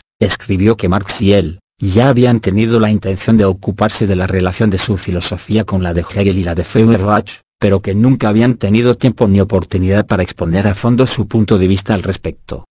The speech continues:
Los últimos años de su vida, los dedicó a ayudar a la formación de la Segunda Internacional, y como consejero del Movimiento Obrero Internacional.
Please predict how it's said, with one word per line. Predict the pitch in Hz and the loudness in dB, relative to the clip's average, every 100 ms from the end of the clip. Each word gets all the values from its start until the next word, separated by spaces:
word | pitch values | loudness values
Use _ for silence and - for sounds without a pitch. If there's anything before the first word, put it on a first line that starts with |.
| _ _ _ _ _ - | _ _ _ _ _ -2
Los | 110 98 | 0 2
últimos | 135 170 151 143 | 2 4 4 2
años | 104 101 92 | 0 0 0
de | 92 | -2
su | - | -4
vida, | 87 80 73 76 _ _ | -6 -6 -8 -12 _ _
los | 101 98 | -2 0
dedicó | 104 104 120 - | 2 2 2 2
a | 92 | 2
ayudar | 95 104 127 | 2 2 2
a | 110 | 2
la | 98 | 0
formación | - 87 90 117 | -2 -4 -2 2
de | 113 | 2
la | 98 | 2
Segunda | 92 104 107 113 | 0 -2 0 2
Internacional, | 113 101 85 78 - 80 71 65 62 _ _ - | 0 0 -4 -6 -8 -10 -8 -10 -14 _ _ -6
y | 104 | -2
como | 107 107 | 2 2
consejero | 104 92 - 95 - 117 117 | 2 -2 -2 -4 -2 -2 0
del | 95 | 0
Movimiento | 90 87 90 90 110 110 110 | -2 -2 -2 0 0 2 2
Obrero | 101 107 | 2 2
Internacional. | 98 95 78 80 - 73 69 62 - | 0 -2 -4 -6 -8 -8 -10 -12 -20